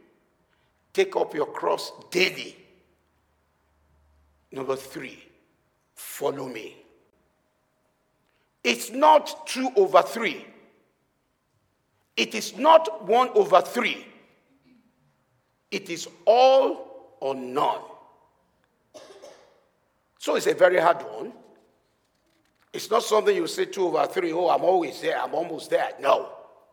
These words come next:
It's either you are or you are not. The word disciple was coined out from the word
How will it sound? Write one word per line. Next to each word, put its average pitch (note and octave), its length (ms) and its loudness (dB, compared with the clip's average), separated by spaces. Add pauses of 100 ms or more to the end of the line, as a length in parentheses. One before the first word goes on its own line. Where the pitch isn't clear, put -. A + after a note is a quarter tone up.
(720)
It's - 220 -20 (120)
either A3+ 500 -4 (680)
you - 240 -20 (100)
are - 440 -2 (440)
or - 920 4
you C3 160 -8
are B2 60 -6
not. - 460 -6 (3500)
The A#3+ 140 -4
word A3+ 520 0
disciple A3+ 840 2 (1900)
was F#3 200 -10
coined C#4 420 -8
out - 460 -8 (300)
from C#3+ 260 -10
the C#3 80 -12
word B2 560 -6